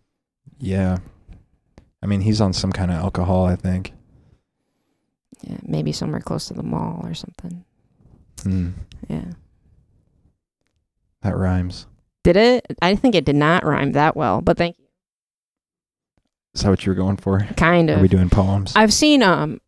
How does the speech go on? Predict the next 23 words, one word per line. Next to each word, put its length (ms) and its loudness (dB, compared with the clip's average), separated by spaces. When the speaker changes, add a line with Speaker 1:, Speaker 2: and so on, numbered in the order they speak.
Speaker 2:
I 160 -16
saw 260 0
a, 640 0
a 100 0
guy 260 2
at 100 4
an 120 0
open 280 0
mic 280 -4
recently 680 -4
who 340 0
was 280 0
doing, 440 0
like, 380 -8
parodies 880 -2
of 300 -2
the 100 0
doc-, 240 -6
of 120 -8
Doctor 300 -4
Seuss 420 -2
and 140 -4
shit, 320 -2